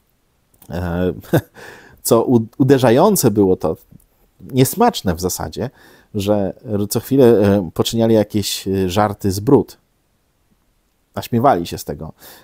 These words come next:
Uważam, że to jest naprawdę niefajne. Jest to taki gaslighting, em, wmawianie komuś, em, innej rzeczywistości,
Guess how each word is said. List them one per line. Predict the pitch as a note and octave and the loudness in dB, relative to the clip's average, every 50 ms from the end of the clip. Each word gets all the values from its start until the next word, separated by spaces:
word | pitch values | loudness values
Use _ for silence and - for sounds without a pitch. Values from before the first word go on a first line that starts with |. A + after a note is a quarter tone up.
| _ - | _ -4
Uważam, | G#2 G#2 G#2 A2+ G#2 | -2 -2 0 0 -2
że | G2+ | -2
to | - A2 | 0 0
jest | G#2 G2+ - - - | 0 0 -2 -6 -6
naprawdę | A2+ G#2+ - C#3 B2+ A#2 G#2 G2 F#2 F2+ F2+ F2+ F2 E2+ F2 _ _ _ - | -4 -2 0 0 0 0 2 2 2 2 2 0 -2 -4 -8 _ _ _ -8
niefajne. | G#2+ G#2 G2+ - - G2+ G#2 A2 G#2+ A2 A2+ A2+ | -4 -4 -4 -2 -2 -2 -2 0 -2 -2 -2 -2
Jest | G#2+ - - | -2 -4 -4
to | G2+ | -6
taki | F2+ - F2+ - - G2+ G2 F#2+ F#2+ F#2 F#2 - _ _ - - - _ _ _ _ _ | -6 -6 -8 -8 -6 -6 -4 -2 -2 -4 -6 -8 _ _ -20 -20 -20 _ _ _ _ _
gaslighting, | - F#2+ A2 G#2+ - - G#2+ G2 G#2 G2+ G2 - A2+ B2+ D#3 E3+ - _ _ _ _ _ _ _ _ _ _ _ _ _ | -4 -2 -2 -2 -2 -2 -2 -2 -2 -2 -2 -4 -4 -4 -4 -6 -8 _ _ _ _ _ _ _ _ _ _ _ _ _
em, | - F2 F#2 F2+ F2 F2 F2+ F2 F2 F2+ F2+ D#2+ C2 - - | -14 -10 -8 -8 -6 -6 -6 -6 -6 -6 -8 -8 -10 -12 -14
wmawianie | G#2 G#2 - - G#2 G#2 F#2 G#2 G#2+ G#2+ G#2+ G#2 G2+ | -14 -14 -6 -4 -2 -2 0 0 0 0 0 -2 -4
komuś, | G2 - G#2+ F#2+ F#2+ F#2+ F#2+ - - - - - - - _ - - - | -2 -4 -4 -4 -4 -6 -8 -10 -14 -18 -18 -20 -20 -20 _ -20 -20 -18
em, | - - F2+ - G#2 G#2+ G#2 G#2 G2+ G2 - - - - - G1+ - | -16 -14 -12 -12 -12 -12 -14 -14 -14 -16 -16 -16 -16 -18 -18 -18 -10
innej | - C3+ A#2+ A2+ A2 G#2+ G2 | -6 -2 -2 0 0 0 0
rzeczywistości, | G2+ F#2+ - - F#2 F#2+ F#2+ - - - G#2 A2 - - - - F#3 | -2 -2 -4 -6 -6 -6 -6 -4 -2 -2 -2 -2 -2 -6 -6 -6 -6